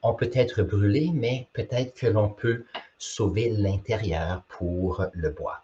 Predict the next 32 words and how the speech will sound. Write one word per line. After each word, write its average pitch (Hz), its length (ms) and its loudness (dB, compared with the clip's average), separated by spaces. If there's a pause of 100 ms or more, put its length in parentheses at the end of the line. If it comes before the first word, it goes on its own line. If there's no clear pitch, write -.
(140)
C'est - 160 -4
un 90 40 2
travail 95 340 0
qui - 140 -8
est 73 100 -6
très - 140 -8
sale. 127 540 0 (600)
Bon, - 120 -8 (140)
par - 160 -4
contre, 120 260 0
ça - 140 0
permet 95 260 0
de 92 120 2
pouvoir 95 760 0 (400)
s-, - 220 -12 (200)
sauvegarder 104 720 0
d'autres 123 560 2
régions 90 600 0 (340)
pour 107 180 2
la 90 100 4
récolte 87 440 0
de, 76 320 -2
des 87 240 -2
arbres. 123 220 0
Ça 95 120 -2
permet 90 260 0
à 85 60 0
d'autres 98 460 0
arbres 92 360 0
de 87 140 -4
pouvoir 82 460 -2
grandir. 104 760 -2